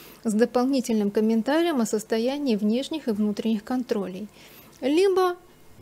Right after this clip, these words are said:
после пре-, перепроверок у нас более десяти процентов окрашенных клеток, статус эстрогенов, э, выставляется как позитивный, и, в общем, все.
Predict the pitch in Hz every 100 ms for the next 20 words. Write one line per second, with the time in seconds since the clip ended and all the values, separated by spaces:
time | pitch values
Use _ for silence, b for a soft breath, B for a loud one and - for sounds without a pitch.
0 | - 294 269 247 220 240 233 - 269 240
1 | 240 269 311 392 370 - 254 247 214 -
2 | - - 208 202 220 214 240 320 - 370
3 | 349 349 349 320 302 277 269 262 254 240
4 | 220 - 233 214 208 - B B B -
5 | - 320 339 277 233 220 262 277 339 370
6 | 294 - 220 214 202 208 214 208 202 202
7 | 214 - 233 220 208 208 214 - 220 233
8 | 226 359 370 320 247 226 269 285 233 233
9 | 233 220 - 208 190